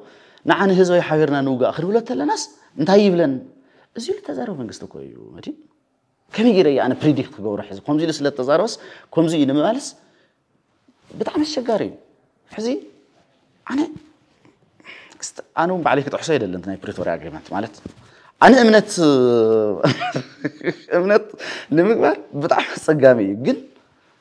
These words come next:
እ፣ ሕዚ እቲ ብጣዕሚ ዘስክፈን ነገር እንታይ እዩ?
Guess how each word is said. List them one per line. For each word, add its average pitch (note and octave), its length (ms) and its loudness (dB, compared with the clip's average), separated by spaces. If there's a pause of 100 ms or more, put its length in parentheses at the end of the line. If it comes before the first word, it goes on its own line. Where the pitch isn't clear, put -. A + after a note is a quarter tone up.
(200)
እ፣ B2 120 -2 (1300)
ሕዚ F#3+ 180 -8 (420)
እቲ C3 100 -8 (440)
ብጣዕሚ F3 320 -4
ዘስክፈን C3 520 -4
ነገር A2+ 240 -4
እንታይ A#2+ 240 -6
እዩ? F4+ 80 -4